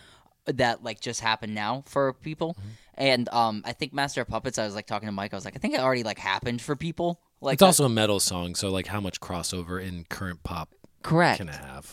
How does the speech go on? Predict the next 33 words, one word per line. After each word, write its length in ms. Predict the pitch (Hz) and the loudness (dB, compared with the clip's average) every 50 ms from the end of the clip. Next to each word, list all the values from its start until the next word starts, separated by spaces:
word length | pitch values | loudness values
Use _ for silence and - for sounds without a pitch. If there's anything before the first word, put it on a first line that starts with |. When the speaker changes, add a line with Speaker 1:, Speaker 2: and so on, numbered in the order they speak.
| - | 0
Speaker 1:
Right, 280 | 139 151 151 139 117 107 | 6 8 8 8 6 4
Speaker 2:
So 80 | - - | 4 4
Speaker 1:
right. 280 | 143 131 123 - 127 - | 6 6 6 4 0 -2
So, 160 | - 156 139 | 0 2 4
like, 260 | 135 143 139 135 - | 6 6 4 4 4
it 160 | - 156 143 - | 0 -2 0 0
didn't, 320 | 147 156 165 175 165 147 | 0 0 0 0 0 4
like, 200 | 165 165 156 131 117 | 4 4 4 4 2
really, 280 | 127 143 143 135 139 | 0 0 2 2 2
like, 160 | 117 127 117 - | 0 0 0 0
have, 280 | - 123 120 120 120 120 | 2 4 4 4 4 2
like, 220 | 120 113 - - - 147 139 - | 0 -2 -2 -2 -8 -8 -4 0
that 280 | 127 120 113 113 - | 4 4 4 4 2
moment, 500 | 135 123 113 110 117 123 139 143 139 - | 0 0 2 2 2 2 2 0 0 -2
but 120 | 143 135 135 | -2 -2 -2
it, 140 | 131 - | -2 -4
Speaker 2:
Mm-hmm. 120 | 92 - 139 | -4 -2 0
Speaker 1:
like 180 | 131 120 - | 0 2 2
Mike 200 | 120 123 127 123 | 4 2 2 2
said, 200 | - - 123 107 | 0 0 0 0
it 60 | 101 101 | 0 0
had 140 | 123 135 | 0 0
a 40 | 131 | 0
moment 340 | 113 104 110 113 110 113 78 | 2 2 2 2 2 0 -2
in, 60 | 104 113 | -4 -6
like, 180 | 110 95 - 104 113 113 | -6 -8 -10 -12 -12 -8
the 100 | 110 110 | -6 -4
metal 420 | 101 95 95 95 101 104 107 101 101 | -4 -4 -4 -4 -4 -4 -4 -6 -6
community 640 | - - 101 98 98 95 92 92 87 101 92 92 101 | -6 -8 -8 -6 -8 -8 -10 -12 -14 -14 -16 -16 -16
to 160 | - - 101 | -16 -16 -14
some 240 | - - 101 95 95 | -12 -12 -12 -12 -12
extent, 480 | 90 - - - 90 80 80 - - | -14 -14 -10 -10 -8 -8 -10 -10 -8
so. 320 | - - 101 82 80 - | -6 -6 -6 -6 -8 -10